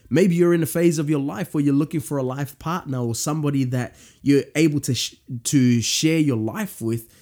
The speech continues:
and, uh, someone that will accept you and love you regardless of the flaws that you might have. Maybe you want your happily ever after. Maybe that's what you want most.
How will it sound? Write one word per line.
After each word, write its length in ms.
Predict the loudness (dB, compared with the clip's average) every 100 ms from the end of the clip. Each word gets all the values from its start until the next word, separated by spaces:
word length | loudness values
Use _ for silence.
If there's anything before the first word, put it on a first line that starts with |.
| _ -6
and, 560 | -2 -2 0 0 0
uh, 200 | -2 -4
someone 400 | -4 -2 0 0
that 140 | 0 2
will 160 | 2
accept 420 | 0 -4 -6 -6 -6
you 240 | -4 -4 -8 _
and 240 | -2 0 0
love 180 | -2 -2
you 160 | -2
regardless 680 | -2 -2 -6 -4 -4 -4 -2
of 240 | -4 -4 -6
the 140 | -6
flaws 420 | -2 0 2 0
that 240 | -2 -4 -4
you 60 |
might 240 | -4 -4 -6
have. 340 | -8 -8 -4
Maybe 260 | -2 -2 -2
you 160 | -2
want 300 | -2 -4 -4
your 260 | -4 -4 -6 _ _ -6
happily 480 | -4 -2 0 -2 -2
ever 280 | -2 -2 -4
after. 360 | -10 -10 -8 0
Maybe 240 | 2 2
that's 280 | -2 -4 -6
what 200 | -6 -6
you 80 | -6
want 240 | -8 -6
most. 420 | -8 -8 -14 -18